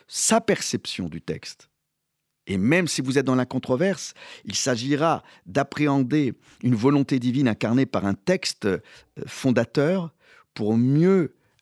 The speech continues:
euh, percevoir les attentes d'autrui, ses espérances et parfois ses frustrations.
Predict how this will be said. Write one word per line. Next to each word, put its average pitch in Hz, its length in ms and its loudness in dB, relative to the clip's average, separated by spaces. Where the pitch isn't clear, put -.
euh, 95 140 -8
percevoir 135 420 -4
les 107 240 0
attentes - 600 -4
d'autrui, 98 580 -4
ses 107 300 -2
espérances 90 680 -6
et 107 80 -4
parfois 98 300 -4
ses 92 140 -6
frustrations. - 580 -10